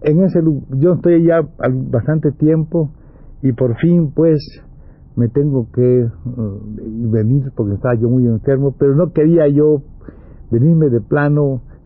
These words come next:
sin pasar por el, para hacer la ruta del Quijote. Y entonces me fui a La Mancha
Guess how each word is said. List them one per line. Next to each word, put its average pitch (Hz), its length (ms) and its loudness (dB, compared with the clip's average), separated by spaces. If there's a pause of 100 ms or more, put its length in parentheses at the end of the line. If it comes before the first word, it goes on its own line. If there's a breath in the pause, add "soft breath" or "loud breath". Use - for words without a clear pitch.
(120)
sin 113 520 0 (140)
pasar 131 500 -2 (720 loud breath)
por 110 180 0
el, 101 340 0 (160)
para 101 160 0
hacer 131 240 -2
la 120 100 2
ruta 120 260 0
del 104 120 -2
Quijote. 90 480 -6 (480 loud breath)
Y 117 300 2
entonces 139 560 0 (100)
me 117 180 0 (100)
fui 139 280 2
a 113 80 -2
La 101 120 0
Mancha 95 520 -2